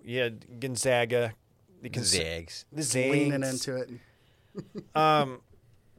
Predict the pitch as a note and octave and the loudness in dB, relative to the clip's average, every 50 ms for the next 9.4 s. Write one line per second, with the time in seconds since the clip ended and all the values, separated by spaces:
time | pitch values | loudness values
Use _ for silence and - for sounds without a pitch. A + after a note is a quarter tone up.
0 | - _ - - _ _ _ - - _ _ _ _ - D#3 E3 F#3 G#3 E3 C3 | -20 _ -20 -20 _ _ _ -20 -20 _ _ _ _ 2 6 6 6 6 6 4
1 | C#3+ D3 D#3+ E3 D#3+ D3 C#3 C3 B2+ C3 C3 B2 B2 C#3 D#3 E3 D#3+ D3+ C3 A#2+ | 4 6 6 6 6 6 6 6 8 6 4 4 6 4 4 4 4 2 2 0
2 | - - C3+ C#3 C#3 D3 B2 - - - C#3 C#3 C#3 C3 - B2 - - C#3+ C#3 | 4 4 4 4 4 2 -2 0 0 0 2 0 0 -2 -4 -8 -6 -4 -4 -2
3 | B2+ - C#3 C#3 C3 A#2+ A#2 A2+ B2 B2 B2 B2+ A#2+ - B2+ A#2 A2 G#2+ A2 A2 | -2 -2 -2 -2 -4 -4 -2 0 2 2 2 0 -2 -4 -4 -4 -4 -2 -4 -4
4 | A2+ A#2+ A#2 A#2 A#2+ A#2+ B2 B2 B2 B2+ B2+ A#2+ A2 G#2 G2+ G2 G#2+ G2+ G2 G2 | -2 -2 -2 -2 -2 -2 -2 -2 0 0 0 -2 -2 -6 -8 -8 -6 -6 -6 -6
5 | G2+ A2 A#2 A#2+ A#2+ A2+ G#2+ G2+ A#2 A#2+ A#2+ A#2 G#2+ A#2 A#2 A2+ - - - B2 | -2 0 0 0 0 -4 -4 -4 -2 -2 -2 -2 0 0 0 0 0 2 2 2
6 | - A2+ A2+ G#2+ A#2 A2 A2 A#2 A#2+ A#2+ A#2 A2+ G#2 G2+ F#2+ _ _ _ _ _ | 2 2 -2 -4 -4 -2 -2 -2 -2 -4 -4 -6 -8 -10 -12 _ _ _ _ _
7 | _ _ _ _ _ - - A2 A#2+ C3 B2+ - - B2+ B2 B2+ B2 A#2 G#2+ G2 | _ _ _ _ _ -8 0 2 4 4 4 2 -2 -2 -2 0 0 0 2 6
8 | B2 B2 A#2+ A#2+ A#2 A#2 A#2 A2+ A2 A2 A2+ A2 A2 G#2+ D3+ D3+ D#3 D3+ C#3+ A#2 | 8 8 8 8 4 2 0 0 0 2 2 2 2 2 6 8 8 8 8 6
9 | A2+ G#2 - - A#2+ A2+ - | 0 -4 -2 -4 -4 -4 -4